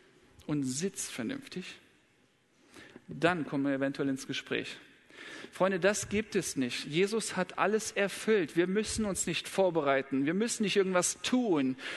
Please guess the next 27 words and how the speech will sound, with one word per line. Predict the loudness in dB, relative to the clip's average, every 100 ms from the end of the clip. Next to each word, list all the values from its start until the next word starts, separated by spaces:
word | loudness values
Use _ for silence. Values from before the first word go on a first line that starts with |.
| -2
Er | 4 4
nimmt | 6 4 2 0
uns | 0 0 -2 2
an. | 2 4 2
Er | 2 0
vergibt | 2 2 4 0 2
uns | -2 0
unsere | -2 0
Schuld, | 0 4 6 4
so | 4 2 2 2
wie | 2 2
wir | 4 4
sind. | 4 4 4 2 -4 -8 -8
Völlig | -8 8 8 10 6 0 0
bedingungslos. | 0 4 2 4 0 2 4 4 2 -4 -10 -12 -16 -14 2
Er | 4 6 4
nimmt | 2 0
uns | -2 -2 2
so | 2 2
an | 0 -2 -6 -14 -4
und | -2 -2
wir | 2 0
können | 0 -2 0
einfach | 0 0 -2 0
nur | 0
reagieren, | 2 2 2 0 0 0
wie? | 2 2 0